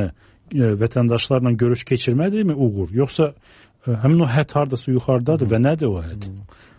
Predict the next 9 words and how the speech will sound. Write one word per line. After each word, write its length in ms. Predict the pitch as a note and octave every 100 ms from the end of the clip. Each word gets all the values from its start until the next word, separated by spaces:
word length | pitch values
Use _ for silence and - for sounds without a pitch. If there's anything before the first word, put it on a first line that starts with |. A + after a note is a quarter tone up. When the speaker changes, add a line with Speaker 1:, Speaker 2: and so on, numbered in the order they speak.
| _ -
Speaker 2:
Bu, 100 | C3 C#3 - _
ə, 160 | A#2+ A2 G#2+ G2+ E2+ - _
çox 240 | - B2 -
sadə 460 | G#2+ G#2+ G2+ C3 D3
və 140 | A2+ A2
eyni 160 | A2
zamanda 400 | G2+ G2 G2 G#2+ -
çox 220 | G2 E2+
vacib 400 | F2+ F2+ F2